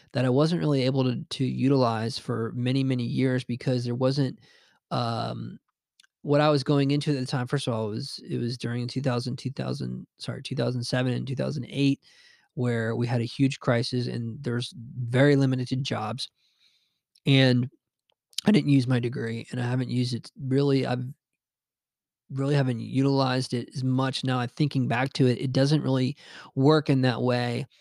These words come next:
My thing kinda works from just my experiences I learned in college alone, mixed with some of the fundamentals of design, graphic design,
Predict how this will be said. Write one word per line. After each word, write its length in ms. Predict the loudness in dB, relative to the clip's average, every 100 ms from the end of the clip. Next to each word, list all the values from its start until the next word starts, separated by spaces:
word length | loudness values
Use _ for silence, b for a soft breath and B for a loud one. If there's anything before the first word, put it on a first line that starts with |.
| B B B -4
My 320 | 0 2 0
thing 280 | 2 2 2
kinda 340 | 0 0 0
works 360 | 0 0 0 -2
from 680 | -4 -2 0 0 -4 -6 -4
just 240 | -2 0
my 100 | 0
experiences 680 | 0 -2 0 2 2 0 0
I 60 | 0
learned 260 | 0 -2
in 120 | -4 -4
college 400 | -2 -2 -2 -4
alone, 560 | -2 -2 0 -2 -2 -8 _ -12
mixed 500 | -6 -2 -2 -2 -2
with 400 | 2 2 2 -4 b b b
some 220 | 0 4 4
of 60 |
the 80 | 2
fundamentals 1080 | -4 -2 0 0 0 0 -2 -2 -2 -2 -6 -4
of 320 | -2 -2 -4
design, 640 | -4 -2 2 2 0 -2 -6 b b b -4
graphic 380 | 0 2 0 0
design, 640 | 0 -2 -2 -2 -4 -6